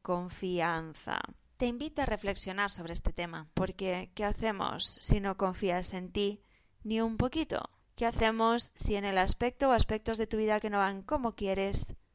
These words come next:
no confías en ti? ¿Cómo vas a tener las herramientas adecuadas, los recursos personales que te lleven a conseguirlo? Y si confías en ti, ¿cómo se materializa?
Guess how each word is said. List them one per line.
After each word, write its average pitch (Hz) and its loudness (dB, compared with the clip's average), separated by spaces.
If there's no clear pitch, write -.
no 233 2
confías 175 0
en 196 -8
ti? 208 -2
¿Cómo 277 4
vas 226 2
a 226 -2
tener 208 0
las 214 2
herramientas 202 0
adecuadas, 190 0
los 196 4
recursos 196 0
personales 208 -2
que 202 -8
te 202 -4
lleven 196 0
a 190 -2
conseguirlo? 180 -2
Y 208 -2
si 233 -2
confías 254 0
en 294 -4
ti, 247 -4
¿cómo 285 2
se 240 2
materializa? 196 -4